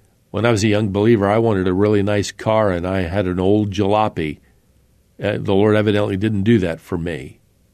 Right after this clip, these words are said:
Kinda reminds me of the little boy who was told that God answers prayer, and he wanted a little brother, so he started praying for one. His, his parents kinda chuckled over it,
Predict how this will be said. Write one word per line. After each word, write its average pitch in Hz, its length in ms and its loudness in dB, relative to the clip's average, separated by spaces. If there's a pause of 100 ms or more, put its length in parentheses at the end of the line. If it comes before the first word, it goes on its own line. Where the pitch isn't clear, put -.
(500)
Kinda 160 220 2
reminds 127 440 4
me 127 120 4
of 117 80 2
the 113 80 2
little 117 200 2
boy 123 280 4
who 117 80 4
was 104 160 -2
told 117 280 2
that 107 180 -4
God 113 280 2
answers 110 520 0
prayer, 113 560 0
and 92 260 -2 (420)
he 131 120 2
wanted 120 360 2
a 113 60 0
little 131 240 4
brother, 127 600 0
so - 160 -6
he 101 80 -2
started 104 380 -2
praying 90 640 -2 (340)
for 101 240 -2
one. 92 240 0
His, 90 240 -4 (320)
his - 140 -10
parents 113 300 -2
kinda 101 220 -4
chuckled 98 520 -4
over 90 360 0
it, 104 180 -4